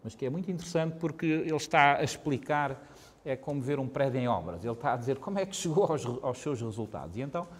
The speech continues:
não está a expor os seus resultados, mas está a expor as influências que lhe permitiram chegar aos seus resultados. É aí que ele fala da arqueóloga Marie Koenig e, e da,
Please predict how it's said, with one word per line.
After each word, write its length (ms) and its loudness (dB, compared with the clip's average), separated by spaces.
não 120 -2
está 260 0
a 40 4
expor 340 2
os 120 0
seus 200 -4
resultados, 540 -4
mas 160 -8
está 140 -6
a 20 -4
expor 260 -6
as 120 -2
influências 580 -6
que 80 -14
lhe 80 -8
permitiram 480 -10
chegar 260 -14
aos 140 -14
seus 160 -8
resultados. 420 -4
É 60 -2
aí 180 -4
que 100 -12
ele 100 -6
fala 360 -6
da 180 -6
arqueóloga 680 -4
Marie 320 -4
Koenig 320 -2
e, 320 -4
e 20 -2
da, 300 -4